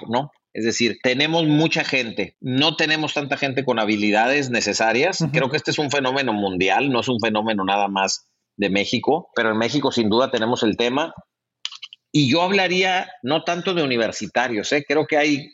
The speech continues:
Speaker 1: algunas carreras, por ejemplo, todo el tema de data science, hay, hay una falta de gente en todo el mundo muy importante y creo que México pudiera capitalizar esa posibilidad teniendo más gente especialistas en datos, ¿no?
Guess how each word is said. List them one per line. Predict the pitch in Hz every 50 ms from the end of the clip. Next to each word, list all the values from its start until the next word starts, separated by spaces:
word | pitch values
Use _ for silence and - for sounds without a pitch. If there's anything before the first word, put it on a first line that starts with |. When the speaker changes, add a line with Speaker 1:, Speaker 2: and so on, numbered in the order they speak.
| _ _ -
Speaker 1:
algunas | 131 135 143 143 160 180 180 180 170 - -
carreras, | - 143 131 131 131 143 143 151 139 - -
por | - 123 120
ejemplo, | - 135 135 151 143
todo | 131 156 156
el | 147
tema | 139 151 151 156
de | 147 127 113
data | 98 139 143 139 - 156 143
science, | - 147 139 143 147 147 151 151 139 - - - -
hay, | - 117 120 117
hay | 123 127 131
una | 135 143 135
falta | - 143 135 127 127 143
de | 131 120 107
gente | - 127 123 123 123 135
en | 131 120 107
todo | - 139 135 143
el | 139 127
mundo | 123 127 131 131 127 135 120
muy | 123 131 131
importante | 123 107 110 104 101 - 123 127 120 127
y | 104
creo | 120 120
que | 107 131
México | 120 120 113 127 127 - 120 101 -
pudiera | - 123 123 110 120 123 139 147 151 156 143 120 - _ -
capitalizar | 120 110 104 117 101 - 113 110 104 - 117 113
esa | 117 110 127 107
posibilidad | - 113 - - 104 101 101 101 101 98 104 107 113 120 117 - _ -
teniendo | 117 110 110 110 110 120 120
más | 113 113 113 117 113 -
gente | - - 117 113 113 104 104 -
especialistas | 113 - - - 107 - 104 101 101 110 104 - - 92 -
en | 104 95 90
datos, | 90 92 87 - - 85 - - - -
¿no? | 85 98 107 123